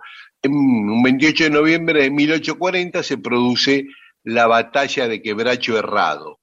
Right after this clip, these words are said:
entre Oribe y Lavalle. El expresidente Oribe, que peleaba con Rosas, a favor de Rosas,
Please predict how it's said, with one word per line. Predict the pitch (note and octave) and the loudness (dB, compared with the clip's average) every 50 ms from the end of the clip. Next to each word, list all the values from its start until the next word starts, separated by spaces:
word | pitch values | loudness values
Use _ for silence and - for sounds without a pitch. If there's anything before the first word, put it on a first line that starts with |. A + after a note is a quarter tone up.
| _ - | _ -12
entre | F#2 G#2 G#2 G2+ - A2+ G#2+ A2 A2+ G#2+ A2 A2 - _ _ _ _ _ - | -10 -8 -8 -6 -4 -2 0 2 2 0 -2 -6 -12 _ _ _ _ _ 0
Oribe | B2 B2 C3 C#3 D3+ E3 E3+ D#3 E3 E3+ F3 - - _ _ _ _ _ _ - | 2 2 4 4 4 4 4 2 2 0 0 -4 -10 _ _ _ _ _ _ -4
y | - B2+ B2+ C3+ | 0 2 2 4
Lavalle. | C3+ A#2+ G#2+ G2+ G2 F2+ E2 - - E2+ F2 | 4 2 2 2 2 0 0 -2 -8 -10 -8
El | F2+ | -8
expresidente | G#2 A2 - - - A2+ A2 - - B2+ C3+ C3 C3 A#2+ C#3 | -8 -8 -8 -6 -4 -2 -2 0 0 2 2 2 2 2 2
Oribe, | C#3+ D3+ E3+ F#3+ F#3 F3 E3+ E3 E3 E3 - _ _ _ _ _ _ - | 2 4 4 4 4 4 4 2 0 -4 -10 _ _ _ _ _ _ -6
que | - A#2+ G#2+ | -4 -4 -2
peleaba | - A2+ A2 A2 A#2+ B2 A#2+ A#2+ A#2 A2+ - - - _ _ _ | -2 -2 0 2 2 2 4 4 4 2 2 -2 -6 _ _ _
con | - G#2 G#2 G#2 | -4 -4 -2 -2
Rosas, | G#2+ C#3+ E3 E3 D#3+ - - D3 D3 C3+ - - F#2 | 0 2 2 4 2 2 0 -4 -6 -6 -8 -12 -14
a | E2+ | -12
favor | - - F#2+ G2 G#2 G#2 G2+ G#2 | -8 -6 -4 -2 -2 -2 0 0
de | G#2 A2 | 0 0
Rosas, | A#2 C3 D3+ D3+ C#3 - - D3 D#3 F3 D#3+ - | 2 4 4 4 4 4 2 2 2 0 0 -6